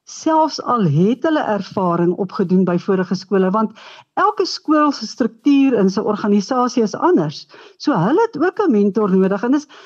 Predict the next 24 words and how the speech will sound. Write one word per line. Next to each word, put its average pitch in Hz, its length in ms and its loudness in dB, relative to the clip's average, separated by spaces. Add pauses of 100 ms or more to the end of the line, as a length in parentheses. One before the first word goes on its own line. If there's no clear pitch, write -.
(120)
regtig 392 380 0
sleg 339 360 -2
as - 140 -4
jy 240 160 0
by 285 160 0
'n 233 80 2
nuwe 233 180 0
skool 247 320 -2
begin 220 300 -2
en 214 100 4
jy 208 180 2
weet 311 160 0
eintlik 311 260 -2
nie 339 100 2
waar 208 180 0
is 233 80 -4
die 262 160 -2
personeelkamer 226 760 0
en 190 180 2 (380)
sulke 269 260 -4
praktiese 349 540 -2
goedjies 208 540 -2
ook 156 200 -2
net. 143 180 0